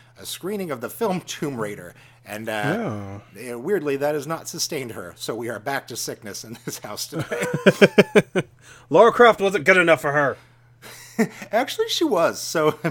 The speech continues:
Speaker 1: but it's,
Speaker 2: <laughs>
Speaker 1: you know, it still takes something out of you. There was a, it, it was a critic screening and, uh, in Kansas City. There's, like, a guy here who writes for the New York Times. So they do entire critic screenings
Speaker 2: What?
Speaker 1: for him.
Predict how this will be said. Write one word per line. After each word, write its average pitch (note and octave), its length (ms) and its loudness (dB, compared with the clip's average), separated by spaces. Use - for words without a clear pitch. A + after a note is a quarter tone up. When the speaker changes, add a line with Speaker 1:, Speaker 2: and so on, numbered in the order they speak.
Speaker 1:
but D#3 140 0
it's, D3 260 0
Speaker 2:
<laughs> - 240 -6
Speaker 1:
you D3+ 80 -6
know, F3 140 0
it E3+ 80 -6
still F3 200 -6
takes F3 280 -6
something D3 260 -4
out B2 100 -2
of A#2+ 80 -4
you. A#2 60 -2
There C#3 140 2
was D#3+ 320 -2
a, D3+ 260 -2
it, D3+ 60 -12
it F3+ 100 -6
was G#3 180 -2
a G3 40 -8
critic B3+ 340 -8
screening A#3+ 440 -8
and, D3 320 -8
uh, B2 280 -6
in B2 160 -16
Kansas G3 400 -6
City. F#3 320 -6
There's, F3 320 -6
like, F3+ 240 -2
a C3+ 140 -8
guy E3 320 -10
here G3+ 320 -6
who D#3+ 220 -8
writes D#3 280 -6
for - 140 -10
the C#3 80 -8
New C#3+ 80 -6
York C3+ 240 0
Times. G#2+ 480 -6
So - 160 -14
they E3+ 120 0
do G#3+ 180 -4
entire A#3+ 480 -4
critic G#3 320 -4
screenings D#3 540 -6
Speaker 2:
What? G#3 400 -2
Speaker 1:
for G3+ 420 -4
him. B2+ 540 -2